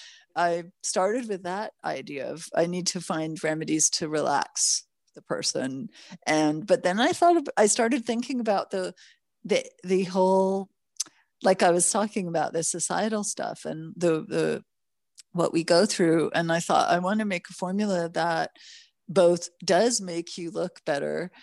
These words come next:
So like Botox and filler that plumps your skin, that removes under eye circles, that relaxes the facial muscles and, and, uh, helps nasolabial folds and all those physical concerns. But I thought, "I want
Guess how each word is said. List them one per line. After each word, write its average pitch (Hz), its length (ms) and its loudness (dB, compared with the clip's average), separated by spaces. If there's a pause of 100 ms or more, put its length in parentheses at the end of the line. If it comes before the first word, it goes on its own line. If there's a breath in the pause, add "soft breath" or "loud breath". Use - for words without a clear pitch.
(180 soft breath)
So 160 460 2
like 160 280 0
Botox 175 540 2
and 147 160 -10
filler 165 580 -4
that 156 180 -2
plumps - 360 -2
your 160 120 -2
skin, 156 520 -6
that 151 160 -6 (220)
removes 170 420 2
under 156 260 2
eye 147 220 2
circles, 147 680 -2
that 143 200 -2
relaxes 156 640 -2
the 156 300 -10 (220)
facial - 300 -4
muscles 143 480 -8
and, 139 260 -8 (420 soft breath)
and, 143 220 4
uh, 139 220 2
helps 165 340 2
nasolabial 156 720 2
folds 143 380 -6
and 165 120 -4
all 180 240 2
those 180 440 2 (360)
physical 196 400 -2
concerns. 156 580 -8
But - 140 -6
I 165 100 2
thought, 151 300 -2 (460 soft breath)
"I 160 100 2
want 175 280 -2